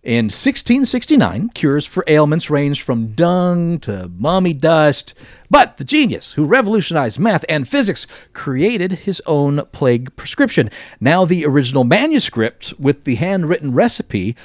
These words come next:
for Newton's lozenges is being auctioned by Bonhams, starting at sixty-five thousand dollars. If you want his recipe, well,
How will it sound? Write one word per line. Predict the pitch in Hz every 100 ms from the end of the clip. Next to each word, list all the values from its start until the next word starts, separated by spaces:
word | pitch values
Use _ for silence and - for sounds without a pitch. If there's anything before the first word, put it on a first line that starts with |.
| -
for | _ 117
Newton's | 113 156 269 302 269
lozenges | 262 285 302 240 156 104 120 - - _ _ _ _ -
is | 170
being | 131 151 175
auctioned | 143 113 - 131 120
by | 123 117 113
Bonhams, | 101 185 233 120 220 - - _ _
starting | - - 247 214
at | 170
sixty-five | - 240 - - 214 220
thousand | 214 208 208 214
dollars. | 202 220 - - - _ _ _ _ _ _ _
If | 139 143 -
you | 120
want | 120 113 -
his | 123 101
recipe, | 185 302 220 - 294 339
well, | 190 160 359